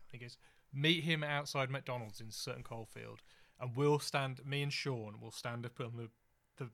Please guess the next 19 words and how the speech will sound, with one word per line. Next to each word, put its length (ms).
parking 480
lot 140
above 280
it, 220
'cause 180
you've 100
got 180
a 40
good 180
vantage 500
point 340
up 100
there, 300
<laughs> 180
and 120
we're 80
gonna 240
egg 220
him." 260